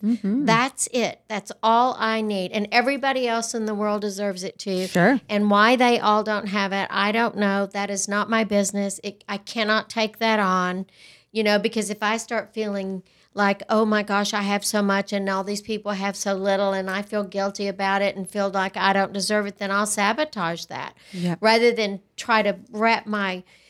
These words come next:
Speaker 2: you know, my spiritual arms around people and try to send out the energy that everybody deserves it.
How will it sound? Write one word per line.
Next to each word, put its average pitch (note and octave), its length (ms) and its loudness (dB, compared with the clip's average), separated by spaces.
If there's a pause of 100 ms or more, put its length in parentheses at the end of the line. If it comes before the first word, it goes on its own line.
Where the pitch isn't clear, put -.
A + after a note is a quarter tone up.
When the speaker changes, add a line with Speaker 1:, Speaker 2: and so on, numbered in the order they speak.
(680)
Speaker 2:
you B3 220 2
know, G#3 200 2
my G3+ 340 0
spiritual B3+ 840 2
arms A#3 460 6
around F#3+ 380 2
people F#3+ 520 0
and G3 200 -4
try G#3 200 0
to F#3+ 100 -4
send G#3 300 0
out G3 220 0
the G3 100 -8
energy F#3+ 460 -2
that F#3 220 -2
everybody F#3+ 640 2
deserves E3 580 -6
it. - 160 -12